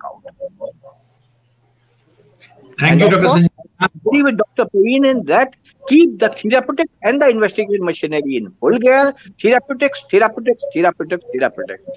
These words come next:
Speaker 1: I don't hesitate in giving re-, reverse segment, donoprazole trials, no trials.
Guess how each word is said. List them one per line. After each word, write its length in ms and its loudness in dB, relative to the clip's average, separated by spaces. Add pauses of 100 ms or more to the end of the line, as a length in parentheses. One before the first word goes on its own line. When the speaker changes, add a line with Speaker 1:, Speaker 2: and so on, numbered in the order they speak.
(140)
Speaker 1:
I 100 2 (160)
don't 220 2
hesitate 440 0
in 100 -2
giving 220 2
re-, 240 0
reverse 360 2
segment, 420 -2 (260)
donoprazole 640 2 (260)
trials, 580 2 (200)
no 180 0
trials. 580 2